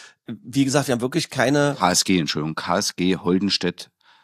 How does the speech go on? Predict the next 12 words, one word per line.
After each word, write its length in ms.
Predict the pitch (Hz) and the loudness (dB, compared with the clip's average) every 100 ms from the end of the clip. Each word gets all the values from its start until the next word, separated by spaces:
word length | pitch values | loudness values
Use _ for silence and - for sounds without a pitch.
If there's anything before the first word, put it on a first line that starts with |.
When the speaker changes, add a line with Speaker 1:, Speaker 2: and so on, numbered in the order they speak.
| _ _ _ _ _ _ _ | _ _ _ _ _ _ _
Speaker 2:
Bayern 500 | - 82 98 95 87 | 0 2 4 4 2
Naumburg. 640 | 82 85 87 80 76 - - | 2 0 0 -2 -6 -12 -14
Speaker 1:
Genau. 400 | - 120 107 101 _ | -6 -4 -4 -8 _
Wir 240 | 107 120 | -6 -2
haben, 260 | 120 139 131 | 0 0 0
wir 120 | 127 | 2
haben 80 | 131 | 4
halt 160 | 156 - | 4 4
keine 240 | 139 160 | 2 4
Speaker 2:
Genau. 280 | 156 139 160 | 6 6 6
Speaker 1:
Reak-, 180 | 170 123 | 2 0
Redaktion. 640 | 139 139 - 139 180 190 | 0 0 0 2 2 0